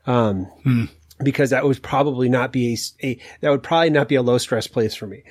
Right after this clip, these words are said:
Speaker 1: It would probably be less stress for me to be constantly moving and traveling and going to places I've never been, speaking on stages I've never been to before, than to be chained and confined to a desk. Uh, so the, the Highlands was, uh,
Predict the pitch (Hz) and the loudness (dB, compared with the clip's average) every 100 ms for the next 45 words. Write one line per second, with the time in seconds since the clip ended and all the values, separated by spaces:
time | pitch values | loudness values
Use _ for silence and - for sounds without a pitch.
0 | - - 147 135 - 147 147 135 127 139 | -20 -8 0 0 2 2 4 2 2 0
1 | - 127 - 131 120 117 120 - - _ | 0 0 0 0 0 -2 -4 -6 -18 _
2 | 139 135 123 123 139 131 127 110 120 117 | -6 -2 0 2 4 4 2 0 -2 -6
3 | - 127 123 123 120 117 113 120 120 135 | -2 0 2 2 2 0 2 2 2 0
4 | 117 123 113 113 113 117 120 - 117 135 | -2 -2 -2 -2 0 0 0 -4 -6 -4
5 | 113 - 120 113 113 117 117 113 123 120 | -4 -4 -4 -2 -2 -2 -2 -2 -2 -2
6 | 110 104 123 113 - - - - 143 127 | -4 -6 -6 -6 -10 -20 -20 2 4 4
7 | 113 - 131 113 - 131 123 113 139 - | 0 -2 -2 0 2 2 2 0 -4 -2
8 | 123 127 117 104 120 214 113 98 - - | -2 0 0 0 -2 -2 -2 -4 -8 -14
9 | _ - - - _ 139 120 110 175 147 | _ -20 -20 -20 _ -2 0 0 0 0
10 | - - - - - - 175 175 147 139 | -4 -20 -20 -20 -20 0 0 2 0 2
11 | 156 151 127 120 107 - 131 | 4 4 2 -2 -4 -2 -4